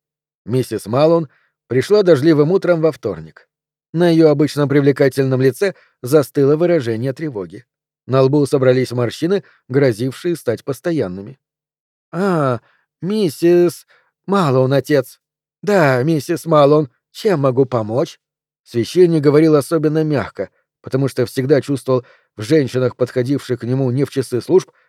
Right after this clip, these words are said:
надвигающуюся истерику. «Это Том, отец! Он», — начала Маргарет Малоун дрогнувшим голосом.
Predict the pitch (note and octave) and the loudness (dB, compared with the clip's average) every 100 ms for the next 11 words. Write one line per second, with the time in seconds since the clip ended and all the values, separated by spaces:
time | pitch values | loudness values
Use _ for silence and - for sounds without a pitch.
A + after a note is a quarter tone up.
0 | _ C3+ D3 B2+ A#2 A2 A2+ - D3 D3 | _ -4 0 2 2 0 -2 -4 -6 -6
1 | F#3 E3+ - F2 E2 - _ _ _ _ | -6 -10 -8 -10 -10 -18 _ _ _ _
2 | _ _ - D#3+ C#3+ F3 - - F#3+ C#3+ | _ _ -2 0 0 -2 -4 2 4 4
3 | B2+ C3 - E3 A#2+ - _ _ _ F3+ | 2 -2 0 0 0 -6 _ _ _ 4
4 | F#3 E3 - _ _ _ B2 B2 C3+ C3+ | 4 4 -6 _ _ _ -4 -2 2 2
5 | C#3 C3+ A2+ B2 A2 C#3+ F3 F#3 D#3 _ | 4 2 2 0 0 0 2 2 -2 _
6 | _ B2+ D#3 C3+ D3+ C3 D#3 D3+ C#3 A2 | _ 0 2 4 0 -4 -4 -2 0 -2
7 | - B2 | -4 -10